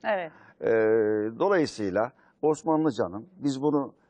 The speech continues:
Speaker 2: yıllar önce bir röportajda da söylemiştik, liselerde seçmeli ders olarak konulmasının gereğini biz alkışlıyoruz. Yani bunu uygulamayı beğeniyoruz, alkışlıyoruz.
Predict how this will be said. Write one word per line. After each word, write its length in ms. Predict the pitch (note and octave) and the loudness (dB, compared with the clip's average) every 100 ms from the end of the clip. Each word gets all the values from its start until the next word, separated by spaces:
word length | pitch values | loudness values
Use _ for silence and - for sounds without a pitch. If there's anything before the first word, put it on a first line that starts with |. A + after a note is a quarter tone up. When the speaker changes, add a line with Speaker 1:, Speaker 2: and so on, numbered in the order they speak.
| - | -6
Speaker 2:
yıllar 320 | C#3 D3+ G3 | -2 2 2
önce 440 | C#3+ A#2+ B2 A2+ | 0 -4 -4 -4
bir 100 | B2+ | 0
röportajda 640 | C3+ C3 C3+ A#2+ C3 B2 A2+ | 0 2 0 0 -2 0 -2
da 80 | |
söylemiştik, 720 | G#2 B2+ C3+ G#2 F2 - E3+ - _ _ _ _ C#3 | -2 0 2 0 -2 -8 -10 -10 _ _ _ _ -6
liselerde 760 | A3 - B2+ G#2+ F2+ C#2+ F2+ - _ | -4 0 2 0 0 -6 -10 -12 _
seçmeli 580 | - C#3+ C#3+ E3 D3+ B2 | -4 -2 0 2 2 2
ders 240 | E3 D#3 | 0 0
olarak 380 | - A#2+ G#2+ G#2 | -2 0 0 -4
konulmasının 800 | - G3+ D#3 C3+ A#2+ B2 A#2+ G#2+ | -6 -2 0 0 -4 -6 -8 -4
gereğini 440 | D3 D3+ A2 A#2 E3 | -2 0 -2 -4 -4
biz 120 | G#3 | 0
alkışlıyoruz. 680 | F3 C3 F#2 F2 D#2+ D#2 - | 0 -2 -12 -14 -14 -14 -14
Yani 120 | C3+ | -12
bunu 220 | D#3 - - A2 - | -12 -14 -18 -18 -4
uygulamayı 600 | C#3+ A#2+ A#2 B2 D#3+ - | -2 0 0 -2 -8 -10
beğeniyoruz, 680 | A#2 C#3 C3+ A2+ A2 C#3 - _ _ _ _ - | -2 2 2 0 -6 -8 -14 _ _ _ _ -2
alkışlıyoruz. 800 | A#2 G2 F#2 - C2+ - - | -2 -2 -10 -12 -14 -14 -20